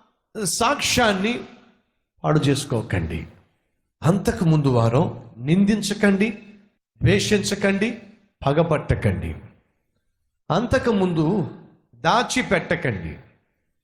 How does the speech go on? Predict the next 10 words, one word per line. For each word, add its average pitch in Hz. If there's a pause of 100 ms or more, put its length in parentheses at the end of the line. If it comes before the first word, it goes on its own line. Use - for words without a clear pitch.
(220)
మోసగించకండి, 175 (1200)
దొంగతనం 254
చేయకండి, 143 (600)
అబద్ధం 233
ఆడకండి, 220 (600)
అనుమానించకండి, 233 (1000)
చింతించకండి. 208 (1000)
ఏమేమి 269
మనం 208
చేయకూడదో 165